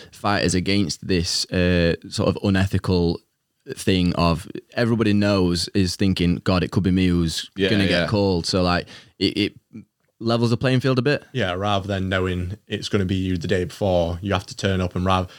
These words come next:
Speaker 3: even say it's a few hours before or the night before, it's just so you're not having to starve, then everyone else is munching on food, like, drinking, stuff like that. So it is, it's hard. It depends what level you're on.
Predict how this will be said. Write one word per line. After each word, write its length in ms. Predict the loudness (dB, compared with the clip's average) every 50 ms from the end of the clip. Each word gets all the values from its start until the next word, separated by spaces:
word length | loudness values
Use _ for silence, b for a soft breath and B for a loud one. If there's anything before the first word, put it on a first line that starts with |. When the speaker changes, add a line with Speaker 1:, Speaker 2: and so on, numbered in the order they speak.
| B B B
Speaker 3:
even 300 | 0 2 2 2 2 2
say 220 | 2 2 2 2
it's 100 | 2 0
a 60 | -4 -6
few 200 | -6 -6 -4 -2
hours 240 | -2 0 0 -2 -4
before 380 | -8 -12 -16 -14 -8 -4 -2
or 60 | -2 0
the 80 | 0
night 220 | -2 -2 -2 -4 -6
before, 320 | -8 -6 -4 -2 -2 -2
it's 120 | 0 -2 -2
just 160 | -2 -2 0
so 260 | 0 2 2 0 0 b b b b b b b b b b b b b _ _ -6
you're 200 | 0 2 2 2
not 80 | 2
having 140 | 0 -4 -6
to 40 | -6
starve, 260 | -2 0 0 0 0
then 100 | 0 0
everyone 240 | 0 0 0 0 0
else 200 | 0 0 0 -2
is 200 | -4 -4 -4 -6
munching 360 | -6 -8 -8 -8 -6 -4 -4
on 60 | -4
food, 320 | -2 0 2 2 2 2 0
like, 160 | -2 -2 -2
drinking, 400 | -4 -4 -4 -4 -2 -2 -2 -2
stuff 240 | 0 -2 -4 -4 -2
like 140 | -4 -4 -2
that. 280 | 0 0 -2 -2 -4 -6
So 320 | -6 -4 -2 -2 -2 -2
it 120 | -4 -6
is, 360 | -4 -2 2 2 2 2 0 B B B B B B B
it's 180 | B -8 -6 -2
hard. 240 | -2 0 0 0 -2
It 40 | -4
depends 260 | -4 -2 -2 -2 0
what 200 | -2 -2 -2 -2
level 240 | -4 -4 -2 -4 -4
you're 120 | -4 -4 -4
on. 180 | -4 -6 -8